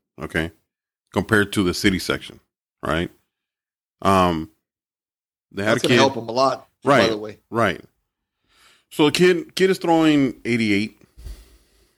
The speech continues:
Speaker 1: eighty-nine. Um, he's a real good pitcher. I believe he was with, he's, he's with Team U S A now, um, as I think seventeen U or whatever. Uh, so he's throwing hard.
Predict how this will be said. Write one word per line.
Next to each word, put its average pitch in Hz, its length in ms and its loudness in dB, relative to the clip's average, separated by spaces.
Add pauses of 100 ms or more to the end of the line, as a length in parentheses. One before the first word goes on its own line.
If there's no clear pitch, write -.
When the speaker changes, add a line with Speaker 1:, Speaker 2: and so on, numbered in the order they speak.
Speaker 1:
eighty-nine. 92 640 2 (540)
Um, 85 540 0
he's 95 140 -6
a 98 40 0
real 107 100 4
good 110 160 2
pitcher. 98 500 2
I 82 200 -4
believe 95 260 2
he 101 120 2
was 90 140 -4
with, 87 300 -6
he's, 95 220 -6
he's 101 220 -4
with 110 220 0
Team 98 320 2
U 95 160 0
S - 140 -4
A 90 100 2
now, 85 380 -6 (840)
um, 82 640 0 (760)
as 90 280 0
I 82 80 0
think 90 180 -6
seventeen 90 460 -2
U 87 180 -2
or 85 160 -4
whatever. 92 360 -2 (880)
Uh, 92 300 2
so - 120 -2
he's 131 100 2
throwing 147 240 4
hard. 87 280 0